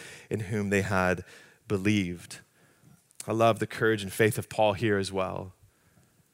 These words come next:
If you look at that map again, he could have taken a shortcut back, just finished the loop back to Antioch, but instead he reverses course and goes back to all the same cities and churches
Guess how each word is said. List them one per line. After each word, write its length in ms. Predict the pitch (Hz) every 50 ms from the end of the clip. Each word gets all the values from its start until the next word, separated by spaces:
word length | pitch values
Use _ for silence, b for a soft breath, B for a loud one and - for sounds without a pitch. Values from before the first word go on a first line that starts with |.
| _ _ _ _ _ _ _
If 140 | - 113 107
you 60 | 113
look 160 | 113 131 135
at 60 | 143 127
that 180 | 120 113 104
map 320 | 110 113 113 120 123 - -
again, 260 | 110 98 107 107 107
he 100 | 120 120
could 200 | - - - 135
have 80 | 117
taken 300 | - - 127 123 - 117
a 40 | 101
shortcut 580 | - - - 131 123 - - - 127 120 - 110
back, 260 | 113 120 120 123 -
just 200 | - 104 - -
finished 340 | - - 123 120 117 - -
the 80 | 123
loop 380 | 113 107 110 113 123 131 127 - - b b b
back 260 | _ 120 117 117 117 -
to 140 | - 135 110
Antioch, 500 | 107 117 117 113 - 123 117 113 120 123 -
but 120 | - 110
instead 380 | 104 101 - - - 127 123 120
he 140 | 127 120
reverses 560 | 107 101 98 90 104 117 120 - - 120 101 -
course 360 | - - 127 123 120 113 -
and 80 | 120
goes 140 | 113 113 95
back 300 | 95 104 123 110 110 -
to 80 | - -
all 280 | - 110 113 113 113
the 120 | 110 107 104
same 340 | - - 127 117 113 107 98 B B B B B
cities 460 | B - - 131 123 117 110 107 95
and 100 | 101 95
churches 760 | 90 - - 110 101 - - 104 101 98 92 87 - -